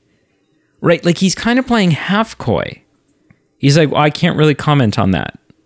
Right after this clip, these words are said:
or I'll get in trouble. I'm not saying it anything. I'm, I, I'm not gonna say anything, but I will say that they haven't contacted me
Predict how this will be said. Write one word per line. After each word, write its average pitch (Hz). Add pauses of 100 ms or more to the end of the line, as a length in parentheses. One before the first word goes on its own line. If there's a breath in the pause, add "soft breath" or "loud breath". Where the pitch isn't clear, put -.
or 113
I'll 104
get 110
in 110
trouble. - (100)
I'm 110
not 123
saying 123
it 98
anything. - (640)
I'm, 110
I, 101
I'm 113
not 120
gonna 110
say 107
anything, - (440)
but 117
I 110
will 123
say 104
that 95 (260 soft breath)
they 113
haven't 107
contacted -
me -